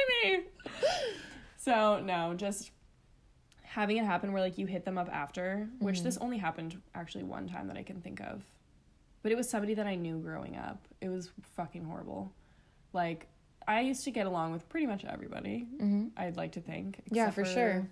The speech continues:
Speaker 1: you know, I mean, high school was, like, a little bit different, but
Speaker 2: You're a
Speaker 1: this
Speaker 2: little
Speaker 1: was
Speaker 2: bit of, like, a social butterfly, I would say.
Speaker 1: Oh my God, thank you.
Speaker 2: Yeah.
Speaker 1: I just feel like,
Speaker 2: <laughs>
Speaker 1: you know, just fucking be nice to everybody. But anyway, so this is a person who, like, I got along with, I knew them,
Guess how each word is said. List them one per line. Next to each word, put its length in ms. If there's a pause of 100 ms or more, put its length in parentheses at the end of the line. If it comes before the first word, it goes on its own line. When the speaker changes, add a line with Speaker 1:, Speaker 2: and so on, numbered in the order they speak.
Speaker 1:
you 120
know, 240 (180)
I 60
mean, 120
high 140
school 180
was, 100
like, 140
a 40
little 180
bit 100
different, 400
but 100
Speaker 2:
You're 100
a 20
Speaker 1:
this 80
Speaker 2:
little 80
Speaker 1:
was 80
Speaker 2:
bit 40
of, 60
like, 140
a 20
social 360
butterfly, 440
I 40
would 140
say. 320 (260)
Speaker 1:
Oh 40
my 80
God, 180
thank 200
you. 260 (100)
Speaker 2:
Yeah. 120 (320)
Speaker 1:
I 100
just 160
feel 180
like, 220
Speaker 2:
<laughs> 0
Speaker 1:
you 140
know, 160
just 180
fucking 240
be 80
nice 220
to 80
everybody. 300
But 160
anyway, 380 (800)
so 120
this 100
is 100
a 60
person 320
who, 120
like, 220
I 100
got 180
along 240
with, 260
I 60
knew 200
them, 460